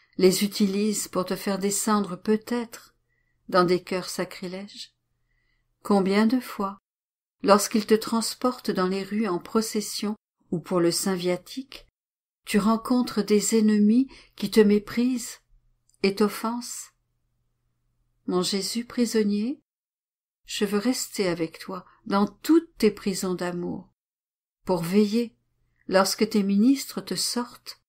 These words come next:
pour te tenir compagnie et faire réparation pour toutes les offenses que tu souffres. Je vois tes ennemis qui arrivent.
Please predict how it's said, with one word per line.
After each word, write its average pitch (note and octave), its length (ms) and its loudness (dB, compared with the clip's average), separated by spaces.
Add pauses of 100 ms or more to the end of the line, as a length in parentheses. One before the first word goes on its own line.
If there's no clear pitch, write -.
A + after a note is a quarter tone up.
(400)
pour G3+ 140 -2
te A3 100 4
tenir G#3 420 4
compagnie A3 600 -2 (600)
et G3 80 2
faire G3 260 -2
réparation F#3+ 840 -4 (500)
pour - 300 2 (100)
toutes C#4 320 2
les F#3+ 200 -2
offenses F#3+ 500 -6
que - 120 -12
tu F#3 140 -12
souffres. - 600 -14 (1600)
Je - 240 -6
vois F#3+ 180 2
tes F#3+ 240 -4
ennemis F3 420 0
qui - 160 -12
arrivent. F3+ 500 -12